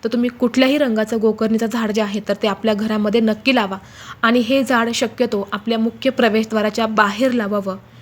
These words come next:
किंवा तिथं शक्य नसेल तर आपल्या घरामध्ये जी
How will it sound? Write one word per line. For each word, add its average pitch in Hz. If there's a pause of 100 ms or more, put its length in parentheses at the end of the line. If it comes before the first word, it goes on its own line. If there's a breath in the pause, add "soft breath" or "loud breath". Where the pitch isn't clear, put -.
(360 loud breath)
किंवा 262
तिथं 254
शक्य 254
नसेल 240
तर 262 (120)
आपल्या 240
घरामध्ये 220 (540 loud breath)
जी 262